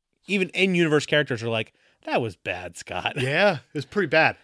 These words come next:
Speaker 1: Then he gets headbutted and turns into a bunch of coins.
Speaker 2: Yes. They're gonna go to an after party for this Clash of Demon Head show.
Speaker 1: Yes.
Speaker 2: Even though he just headbutted Envy's boyfriend
Speaker 1: Yeah,
Speaker 2: to
Speaker 1: Scott's
Speaker 2: death.
Speaker 1: not in a good mood now.
Speaker 2: No.
Speaker 1: He just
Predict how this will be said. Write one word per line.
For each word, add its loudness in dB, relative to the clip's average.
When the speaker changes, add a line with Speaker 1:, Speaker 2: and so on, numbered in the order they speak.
Speaker 1:
Then 0
he 2
gets 2
headbutted -2
and -8
turns -8
into -8
a -8
bunch -10
of -14
coins. -16
Speaker 2:
Yes. -12
They're 2
gonna 0
go 0
to 2
an 0
after 4
party -4
for -4
this -6
Clash -4
of -10
Demon -10
Head -10
show. -8
Speaker 1:
Yes. -2
Speaker 2:
Even -2
though -2
he -2
just -2
headbutted -4
Envy's -8
boyfriend -8
Speaker 1:
Yeah, 0
Speaker 2:
to -8
Speaker 1:
Scott's 2
Speaker 2:
death. -6
Speaker 1:
not 0
in -6
a -6
good 0
mood -6
now. -14
Speaker 2:
No. -4
Speaker 1:
He -2
just -8